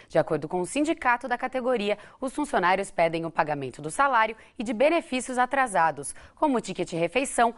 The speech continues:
convênio médico e participação nos lucros.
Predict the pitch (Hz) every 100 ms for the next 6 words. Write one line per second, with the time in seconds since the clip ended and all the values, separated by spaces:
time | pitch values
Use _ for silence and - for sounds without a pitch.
0 | - - 165 175 240 226 190 190 208 -
1 | 240 220 208 - 262 254 247 - 202 -
2 | 190 196 208 170 190 208 147 -